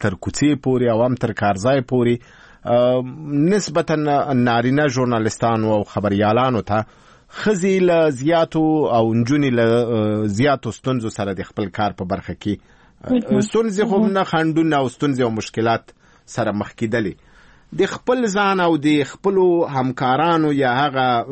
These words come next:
Speaker 1: نجونې او، آ، آ، چې تا پېژندلې چې په رسنیو کې کار کوي یا اوس ک-، کار کوي، له سړیو سره یا له نارینه‌و سره یې، آ، په افغاني ټولنه کې، آ، هغه کار څه توپیر لري او کاري،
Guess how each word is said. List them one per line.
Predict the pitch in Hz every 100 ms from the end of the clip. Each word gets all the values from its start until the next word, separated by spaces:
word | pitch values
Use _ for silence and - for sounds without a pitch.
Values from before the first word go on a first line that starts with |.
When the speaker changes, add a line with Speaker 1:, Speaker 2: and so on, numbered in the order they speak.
| 120
Speaker 1:
نجونې | 117 113 127 127 120
او، | 110 110
آ، | 110
آ، | 104 98 92 - - _ - 98 101 101 98 101 104
چې | 95 101
تا | 113
پېژندلې | - 107 107 104 135 135
چې | -
په | 101
رسنیو | 95 107 107 101
کې | - 98
کار | - 117 110
کوي | - 98
یا | 104
اوس | 117 135 -
ک-، | - 110 110
کار | - 107
کوي، | 98 - 82 80 - - - - -
له | 127 143 143
سړیو | 143 156 180 226
سره | 175 131 110 107
یا | 107 110
له | 107 107
نارینه‌و | 110 113 127 151 147
سره | 127 104 90
یې، | 87 87
آ، | 69 92 85 - - - 76 -
په |
افغاني | 110 107 120 127 131
ټولنه | - 123 127 120
کې، | - 120 - _ - _ -
آ، | 101 104 98 107
هغه | 113
کار | - 151 151
څه | 127 131
توپیر | 127 120 127 120
لري | 113 110 110
او | 104 101
کاري، | 95 113 104 127 127